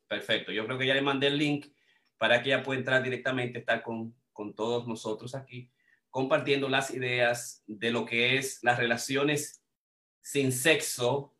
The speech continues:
en la época del covid diecinueve y en todas las épocas.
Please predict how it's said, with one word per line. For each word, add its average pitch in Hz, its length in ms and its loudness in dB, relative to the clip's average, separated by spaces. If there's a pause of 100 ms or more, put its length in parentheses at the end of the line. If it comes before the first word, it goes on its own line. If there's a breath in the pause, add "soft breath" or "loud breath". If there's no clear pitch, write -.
(280)
en 120 180 0
la 120 180 6
época 135 540 4
del 117 340 0
covid 139 320 2
diecinueve 123 680 -2
y 139 80 2
en 127 140 -2
todas 175 300 6
las - 260 -4
épocas. - 640 -14